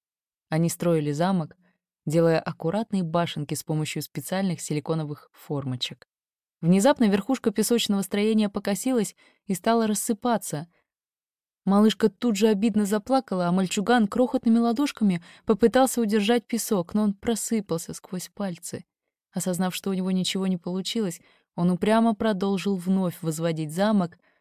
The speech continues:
а вскоре и девочка присоединилась к нему. «Они такие забавные», произнесла мама, приобнимая меня за плечи.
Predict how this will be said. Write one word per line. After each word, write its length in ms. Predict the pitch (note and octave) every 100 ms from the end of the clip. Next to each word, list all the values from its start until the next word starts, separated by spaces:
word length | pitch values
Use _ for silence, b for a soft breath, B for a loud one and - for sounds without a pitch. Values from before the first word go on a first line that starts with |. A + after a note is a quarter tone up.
| _
а 100 | E3+
вскоре 420 | - - A3 G3
и 40 | E3
девочка 460 | E3 G3 A3 -
присоединилась 840 | - A3 - G#3+ F#3+ F3+ D#3+ D#3+
к 80 | -
нему. 320 | F3 E3 D3 - _ _ _ _ _ _ _ _ _ _ _
«Они 240 | C#3+ D#3+ E3
такие 340 | E3 - D#3
забавные», 720 | D3+ E3 F3 F#3 E3+ D3+ D3 _ _ _ _ _ _ _ _
произнесла 500 | - D#3+ E3 D#3+ E3
мама, 340 | D#3+ G#3 A#3+ A3+
приобнимая 680 | F#3 F#3+ E3+ F3+ F3 G3
меня 280 | G3 F3 F3
за 140 | F3+ F#3
плечи. 580 | - E3+ D3+ - -